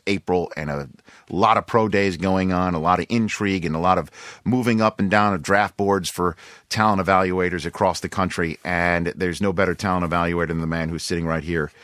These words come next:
with me, uh, my friend and, um, the best of the business, Mike Mayock. Good to see you, sir.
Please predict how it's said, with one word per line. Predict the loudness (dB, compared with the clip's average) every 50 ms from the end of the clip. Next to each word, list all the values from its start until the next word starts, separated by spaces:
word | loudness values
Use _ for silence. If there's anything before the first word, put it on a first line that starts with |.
| -20 -20 -20 -10 -4
with | -2 -2 0 0
me, | 0 -2 0 -2 -4 -6 -8
uh, | -8 -6 -4 -4 -4 -4 -6 -6 -8 _ -10
my | -2 0 0 0
friend | 2 2 2 4 4 0 -2 -4 _ _ _ _ _ _ _ _ _ -16 -6
and, | -2 2 4 4 6 6 4 4 2 2 2
um, | 2 4 4 4 2 0 -2 -6 -12 -16
the | -10 -8 -2
best | 0 0 0 -2 -2
of | -6
the | -2 0
business, | 0 -2 -2 -2 -6 -4 -2
Mike | -2 -2 -2 -2
Mayock. | -4 -4 -4 -4 -6 -10 -14 _ -10
Good | -10 -10
to | -8 -6
see | -6 -4 -4
you, | -4
sir. | -6 -6 -6 -8 -8